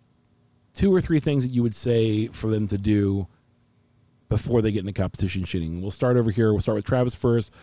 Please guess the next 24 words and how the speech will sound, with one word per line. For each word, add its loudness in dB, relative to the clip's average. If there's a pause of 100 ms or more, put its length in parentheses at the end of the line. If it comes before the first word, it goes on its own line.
(140)
We'll -4
go 4
to 4
Taylor, 2
and 0
then 4
we'll 4
go 4
to 4
Jeremy 0
last. -6
So, -4
Travis, 0 (360)
you 4
get 2
the, 4
uh, 2
you -6
get 2
the 0
first 0
word. 0
Go 2
ahead. 0